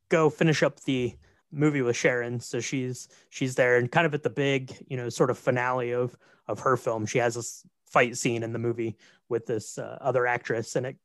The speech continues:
kind of splices between her watching it on the film and her practicing the fight moves with Bruce Lee, kind of at this, you know, poolside little garden thing they're, they're practicing in.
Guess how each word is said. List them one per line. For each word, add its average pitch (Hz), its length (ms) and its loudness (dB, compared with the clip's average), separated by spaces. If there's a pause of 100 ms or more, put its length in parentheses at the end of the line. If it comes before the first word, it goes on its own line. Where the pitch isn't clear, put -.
(100)
kind 143 140 2
of 117 80 -2
splices 131 580 0
between 120 540 -6 (640)
her 139 180 6
watching 131 320 2
it 123 60 0
on 123 120 0
the 113 100 -4
film 123 400 0
and 113 200 -8
her 120 220 -8
practicing 117 840 0 (220)
the 113 320 -4
fight 127 300 0
moves 110 440 -4
with 120 180 -6
Bruce 113 320 -4
Lee, 117 340 -2 (300)
kind 123 100 2
of 120 100 2
at 127 120 -2
this, - 340 -2
you 139 80 0
know, 110 100 -10 (140)
poolside 117 640 0
little 131 240 -2
garden 120 440 0 (380)
thing 117 240 0
they're, 117 300 -6 (300)
they're 117 120 4
practicing 123 480 -2
in. 117 240 -6